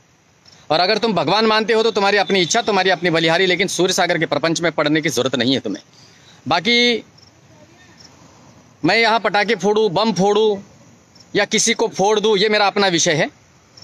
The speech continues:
मेरे कर्मों की सज़ा मुझे मेरा ईश्वर देगा, उसका भुगतान मैं स्वयं कर लूँगा, मेरी इतनी चिंता करने की ज़रूरत नहीं है। और अगर आचार्य विद्यासागर जी तुम्हें यही सिखाते हैं कि किसी और पर्सन को गालियाँ दो,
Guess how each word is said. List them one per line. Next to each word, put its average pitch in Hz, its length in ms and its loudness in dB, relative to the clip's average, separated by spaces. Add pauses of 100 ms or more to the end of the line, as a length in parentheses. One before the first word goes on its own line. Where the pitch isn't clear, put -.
(220)
मेरे 208 140 2
कर्मों 214 280 0
की 214 100 -2
सज़ा 202 260 2
मुझे 202 220 0
मेरा 202 160 2
ईश्वर 175 280 0
देगा, 156 280 0 (600)
उसका 180 200 0
भुगतान 170 360 -2
मैं 180 120 2
स्वयं 170 240 0
कर 151 120 0
लूँगा, 156 200 2
मेरी 175 160 2
इतनी 165 160 0
चिंता 156 280 -2
करने 151 240 0
की 139 80 -2
ज़रूरत 123 220 -2
नहीं 143 180 2
है। 160 80 2
और 165 60 2
अगर 170 260 0 (100)
आचार्य 196 280 0
विद्यासागर 175 440 0
जी 180 80 0
तुम्हें 175 220 0
यही 160 120 2
सिखाते 139 380 -2
हैं 127 160 -2 (560)
कि 180 80 -2
किसी 196 220 -2
और 196 180 2
पर्सन 185 320 -2
को 170 120 0
गालियाँ 151 340 0
दो, 139 200 -2